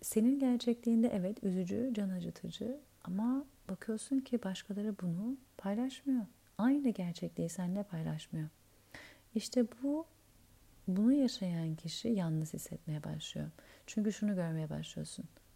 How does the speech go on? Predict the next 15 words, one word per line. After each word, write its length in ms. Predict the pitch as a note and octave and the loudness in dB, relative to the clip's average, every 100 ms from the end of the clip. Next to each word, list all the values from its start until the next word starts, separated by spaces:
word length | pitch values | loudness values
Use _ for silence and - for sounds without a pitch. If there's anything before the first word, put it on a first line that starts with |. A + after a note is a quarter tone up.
| _ _ _ _ | _ _ _ _
Ben 240 | F3 F3+ G#3+ | -2 2 2
bir 80 | |
gerçeklik 600 | G#3+ G3 F#3+ G#3 - A#3 | 2 2 0 -4 -4 -4
yaşıyorum 580 | F3+ D#3+ E3 D#3 E3+ A3+ | -2 -4 -4 -2 0 0
ve 40 | G#3 | 0
etrafımdaki 840 | F3 - F#3 F#3 - F#3+ G3 - | -2 -4 -4 -4 -2 -2 -2 -4
insanlar 720 | - F3+ - E3+ D#3+ E3 G#3+ C4 - | -4 -4 -4 -4 -2 -2 -2 -2 -2
benimle 340 | G3 G3+ E3+ - | 0 0 -2 -2
aynı 260 | G#3+ A#3 F#3+ | 2 2 2
gerçekliği 800 | E3+ D#3+ - D#3 - E3+ A3 | -2 -4 -6 -10 -6 -2 0
yaşamıyor. 520 | A#3+ E3 - B3 A#3+ E3 - _ _ - - _ | 0 -2 -2 2 2 0 -8 _ _ -20 -20 _
Benim 380 | D#3 E3+ G3+ B3 | 2 4 8 8
gerçekliğimde 1040 | G3+ F3 E3+ - D#3+ D#3+ D#3 D3 D3 F3 A3+ | 6 4 0 -4 -4 -2 0 0 0 0 2
ben 240 | F3+ G3 | 2 2
yalnızım. 520 | F#3+ F3+ G3 G#3 D3+ | 2 0 0 -2 -4